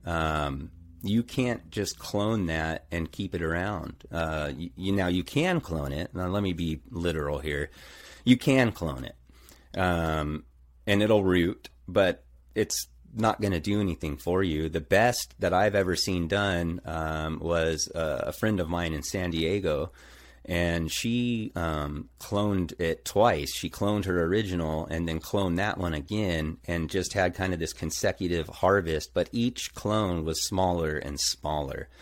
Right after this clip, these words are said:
So as you can imagine, that's a waste of time, I mean, in my opinion, unless you're, like, really in love with that strain. Um,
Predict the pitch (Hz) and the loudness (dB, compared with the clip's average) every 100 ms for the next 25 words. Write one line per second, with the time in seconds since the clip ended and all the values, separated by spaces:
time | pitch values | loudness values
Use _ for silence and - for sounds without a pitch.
0 | - - - - - - - 107 110 104 | -20 -20 -20 -20 -16 -2 6 8 8 6
1 | 110 95 87 92 95 85 82 85 - - | 0 0 2 2 0 -2 -2 -2 -6 -14
2 | _ - - - _ - _ - - 101 | _ -20 -20 -20 _ -20 _ -10 0 2
3 | 82 80 - - - 78 71 67 71 - | 4 0 -2 -8 -4 -2 -2 -4 -6 -12
4 | - 78 76 73 73 76 67 78 71 69 | -8 -4 -2 -2 -2 -2 -4 -4 -4 -4
5 | 69 71 69 80 73 67 - 73 80 65 | -4 -4 -6 -4 -2 -4 -4 -4 -2 -4
6 | 64 65 64 65 65 67 64 - - 65 | -6 -4 -6 -6 -6 -6 -6 -8 -10 -8
7 | 62 62 - - - 71 64 62 62 | -8 -10 -16 -16 -10 -6 -6 -8 -10